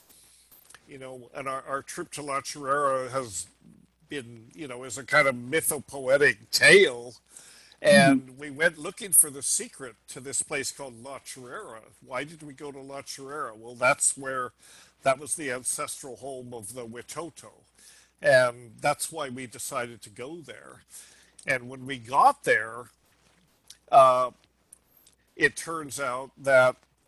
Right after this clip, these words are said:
Speaker 1: well, we, we had met a, an anthropologist on the way in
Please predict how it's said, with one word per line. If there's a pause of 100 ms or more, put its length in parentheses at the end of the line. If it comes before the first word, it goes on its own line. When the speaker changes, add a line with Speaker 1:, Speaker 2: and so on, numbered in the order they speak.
(100)
Speaker 1:
well, (340)
we,
we
had (260)
met
a, (680)
an
anthropologist
on
the
way
in